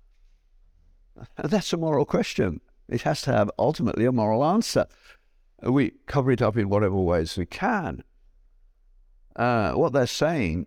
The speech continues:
these silly people writing these rules, is, "You must take my idea of morality into your clinic and into your day-to-day relationships instead of your own." And theirs is s-, roo-, is rooted, as in the case that came through me, a paper they couldn't get published,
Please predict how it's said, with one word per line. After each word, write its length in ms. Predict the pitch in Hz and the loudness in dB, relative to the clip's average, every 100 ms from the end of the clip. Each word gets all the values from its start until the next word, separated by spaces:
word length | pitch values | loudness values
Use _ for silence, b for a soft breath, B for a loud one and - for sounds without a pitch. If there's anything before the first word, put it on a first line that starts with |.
| - | -6
these 440 | 95 107 98 - | 0 0 0 -6
silly 320 | - - 117 104 | -6 0 2 2
people 380 | 120 101 90 | 0 0 2
writing 420 | 92 113 139 113 90 | 2 2 0 -2 -2
these 240 | 85 78 | -2 -2
rules, 320 | 78 65 85 | -4 -4 -4
is, 140 | 107 123 | -4 -2
"You 100 | 123 | 0
must 220 | 135 - | -2 -4
take 220 | 139 - | -8 -2
my 280 | 127 160 226 | 0 2 0
idea 480 | 180 110 98 73 76 | 0 0 0 2 0
of 140 | 76 | -2
morality 640 | 95 80 73 73 78 95 | 0 0 0 -2 -2 -2
into 380 | 85 85 - 110 | -2 -6 -4 0
your 180 | 92 82 | 0 0
clinic 360 | - 78 64 - | -2 -2 -4 -4
and 220 | 90 92 - | -4 -4 -6
into 240 | 104 85 95 | -6 -2 0
your 160 | 87 | 0
day-to-day 560 | 85 87 87 78 78 78 | 0 -2 -2 -2 0 0
relationships 760 | 71 67 82 - - 117 - _ _ _ - | 0 -2 -2 -4 -2 -2 -4 _ _ _ -6
instead 400 | 143 139 165 143 | -6 -2 0 2
of 120 | 117 | 2
your 200 | 117 107 | 4 6
own." 320 | 90 76 104 | 4 2 2
And 140 | 123 123 | 0 0
theirs 260 | 196 180 | 0 2
is 160 | 151 127 - b b b b | 0 -2 -10 b b b b
s-, 120 | - - _ _ _ _ - | -20 -20 _ _ _ _ -2
roo-, 280 | 131 151 - _ _ - | 0 0 -2 _ _ -4
is 220 | 120 - - - | -4 -4 -14 -4
rooted, 460 | 120 190 - 95 76 | 0 2 2 0 0
as 160 | 98 98 | -2 -2
in 140 | 104 | -2
the 80 | 87 | -2
case 320 | - 113 98 | 0 -2 -2
that 100 | - | -4
came 260 | - 107 92 | -2 -2 -2
through 180 | - 92 | -2 0
me, 180 | 98 78 | 2 0
a 60 | |
paper 300 | - 147 135 | 0 -2 0
they 140 | 110 101 | -2 -4
couldn't 280 | - 104 | -2 -2
get 240 | 92 82 - | -2 -4 -6
published, 680 | - 135 87 - - - | -4 -2 -2 -4 -8 -12